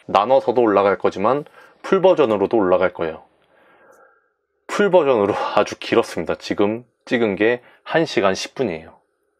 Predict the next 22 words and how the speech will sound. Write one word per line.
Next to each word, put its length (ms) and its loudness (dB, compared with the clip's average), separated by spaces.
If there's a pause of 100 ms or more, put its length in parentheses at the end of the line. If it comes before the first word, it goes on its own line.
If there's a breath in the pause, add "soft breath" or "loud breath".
(280)
편집하면 500 0
조금 200 -2
달라지겠지만 760 -2 (460)
저희가 460 2
이렇게 380 2
많은 760 0
문제, 480 -4 (380)
단항식, 580 0
다항식이 640 -2
간단해 520 0
보이지만 600 -4
문제가 420 0
엄청 380 -2
많아요. 400 0
기본 320 -4
문제가 260 -2
엄청 260 -6
많으니까 560 -2 (440 loud breath)
기본 320 0
문제 180 0
꼭 400 0 (1120)
풀어보시고 720 0